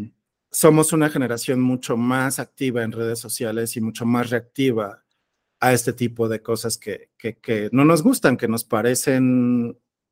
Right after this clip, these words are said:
risibles, criticables, etcétera, ¿no? Y como decía David, a lo mejor dices algo acerca de una película, de un videojuego.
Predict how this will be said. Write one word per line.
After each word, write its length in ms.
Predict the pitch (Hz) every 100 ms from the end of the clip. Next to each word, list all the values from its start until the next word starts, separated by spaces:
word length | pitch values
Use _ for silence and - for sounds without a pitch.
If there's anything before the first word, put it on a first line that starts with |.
| -
risibles, 880 | 120 117 - 147 127 120 117 117 -
criticables, 760 | 107 - - 127 117 113 110
etcétera, 480 | 113 - - - 98
¿no? 140 | 113
Y 60 | 123
como 200 | 110 107
decía 180 | 107 127
David, 320 | 113 120 123 117 - - - -
a 100 | 120
lo 100 | 117
mejor 260 | 113 127
dices 320 | 127 127 131 -
algo 240 | 123 117
acerca 360 | 120 127 113 120
de 80 | 113
una 180 | 110
película, 600 | 110 113 131 123 120 117
de 80 | 117
un 60 | 113
videojuego. 960 | 113 110 - 135 123 110 113 110 110